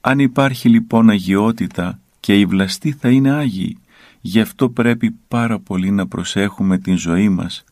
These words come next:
τον εαυτό μας". Και λέγει ο Απόστολος Παύλος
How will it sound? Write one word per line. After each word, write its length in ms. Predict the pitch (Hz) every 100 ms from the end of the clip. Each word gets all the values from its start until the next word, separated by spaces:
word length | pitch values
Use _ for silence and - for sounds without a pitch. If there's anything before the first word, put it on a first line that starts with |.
| -
τον 180 | 95
εαυτό 460 | 90 80 - - 90
μας". 320 | 82 - - - _ _ _ - - - - _
Και 160 | - 107
λέγει 340 | 117 127 101
ο 80 | 101
Απόστολος 680 | 95 95 95 - 92 87 -
Παύλος 600 | - 87 85 - -